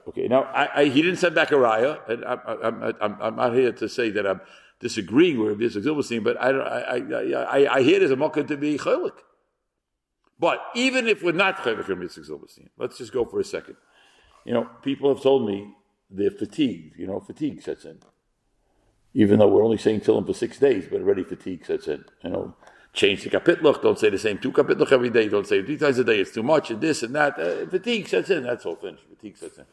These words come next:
The first morning of Sukkot, the Nanuim are moiridik.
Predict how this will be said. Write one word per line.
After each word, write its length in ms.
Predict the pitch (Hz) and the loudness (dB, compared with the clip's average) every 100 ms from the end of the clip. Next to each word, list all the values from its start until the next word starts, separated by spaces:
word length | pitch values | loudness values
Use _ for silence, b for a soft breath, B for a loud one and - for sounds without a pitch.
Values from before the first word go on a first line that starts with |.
| b b | b b
The 80 | 127 | -8
first 440 | - 180 214 - 147 | 2 8 8 6 0
morning 380 | 190 226 208 | 2 2 2
of 100 | 170 | 0
Sukkot, 580 | - 208 202 269 262 - - B B B - | 0 0 4 6 6 0 -14 B B B 2
the 120 | 170 | 4
Nanuim 640 | 180 180 190 262 277 247 | 6 4 4 6 6 4
are 80 | 185 | 0
moiridik. 640 | 175 208 180 117 98 - | 0 2 2 -2 -10 -16